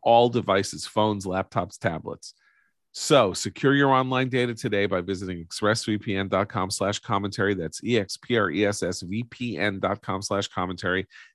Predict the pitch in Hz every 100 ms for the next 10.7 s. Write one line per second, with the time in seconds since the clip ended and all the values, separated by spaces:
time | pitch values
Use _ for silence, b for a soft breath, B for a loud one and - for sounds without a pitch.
0 | - 107 95 - 95 104 95 73 110 113
1 | - 117 - 120 107 104 101 - 92 87
2 | - _ _ - 76 - 98 107 - 95
3 | 98 95 92 90 90 - 90 78 76 b
4 | b b b - 85 76 - - 90 85
5 | - 65 - b b b - 147 156 170
6 | 147 165 147 139 120 80 123 135 135 107
7 | 151 165 156 123 117 113 123 123 127 117
8 | 123 117 95 95 117 104 98 - 135 127
9 | 113 110 120 123 117 - 113 113 123 127
10 | 117 78 98 87 101 92 85